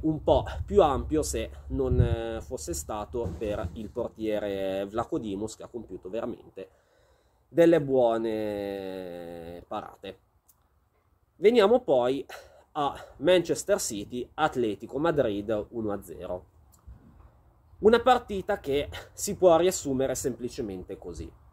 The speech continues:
Ventuno anni, ma una personalità veramente fuori dal comune. Entra e al primo pallone toccato fornisce un assist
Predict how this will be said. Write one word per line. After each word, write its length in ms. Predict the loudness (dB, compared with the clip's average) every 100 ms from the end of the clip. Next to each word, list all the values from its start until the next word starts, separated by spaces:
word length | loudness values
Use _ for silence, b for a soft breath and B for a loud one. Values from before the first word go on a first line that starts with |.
| _ _ _ _ _ _ _ -20 -18 -12 -12 0
Ventuno 500 | 6 6 6 2 2
anni, 440 | 0 -4 -6 -8 B B
ma 220 | -4 6 8
una 300 | 8 4 2
personalità 960 | 0 0 0 -2 0 0 2 2 2 -4 -6 2
veramente 960 | 6 8 8 6 2 0 -4 0 0 0
fuori 800 | -10 2 8 8 8 0 -4 -8
dal 460 | -8 -4 -2 -4 -6
comune. 560 | -8 -8 -10 -14 -16 _ _ _ -20 _ _ _
Entra 640 | 8 8 8 -2 -10 -12 -12 B B
e 100 | -4
al 220 | -2 -2
primo 500 | -2 -2 0 -2 -4 -4
pallone 600 | 0 4 6 6 6 2
toccato 680 | -4 -4 -6 -6 -6 -8 -8 b b b -20
fornisce 880 | -4 2 4 4 4 2 0 -4 -4 B B B
un 180 | 0 4
assist 640 | 4 2 -4 -8 -10 -12